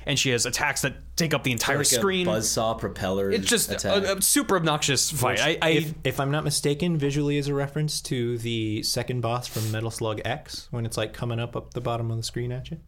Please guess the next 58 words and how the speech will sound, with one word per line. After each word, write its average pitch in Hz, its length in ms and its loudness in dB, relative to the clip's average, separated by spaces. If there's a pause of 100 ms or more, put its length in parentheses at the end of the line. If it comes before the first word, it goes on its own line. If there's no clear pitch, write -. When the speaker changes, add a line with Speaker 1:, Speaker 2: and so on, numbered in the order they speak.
(120)
Speaker 1:
Maybe. 123 300 -2
Speaker 3:
Carry 135 240 -2
on. 120 160 -4 (120)
Speaker 1:
<laughs> - 100 -20
Thank 165 920 -2
you, 131 80 -2
Jory. 135 300 -2 (480)
Um, 139 420 2 (320)
so 170 280 4
it, 180 240 0
it's, 180 300 2
it's 165 200 0
this 156 220 0
really 156 560 2
obnoxious 139 640 0 (100)
far, 135 400 0
part 139 200 2
of 123 40 2
the 117 60 0
fight. - 180 0
I 175 80 4
didn't 190 160 2
like 131 160 0
the 120 80 -2
bee 110 120 2
at 98 80 0
all. 95 200 -2
She's 107 280 -2
by - 280 -2
far 110 160 0
my 101 100 0
least 98 180 0
favorite 92 200 -2
fight. 92 260 -4
Speaker 3:
Oh, 139 60 2
yeah, 131 60 4
me 95 80 0
too. - 40 2
Speaker 2:
She's, 139 460 2
Speaker 1:
Um, 117 140 2
Speaker 2:
yeah, 104 340 2
definitely. 104 380 0
I 117 180 0
didn't - 60 0
Speaker 1:
and 170 80 4
we 180 60 4
can 165 40 2
Speaker 2:
have - 80 4
Speaker 1:
get 190 100 6
into 180 140 4
Speaker 2:
any 175 80 6
Speaker 1:
that 170 100 4
in 151 60 0
a - 20 2
Speaker 2:
fun. 143 40 2
Speaker 1:
minute. 123 260 0
Speaker 2:
Yeah. 92 260 0
Speaker 1:
But 143 240 2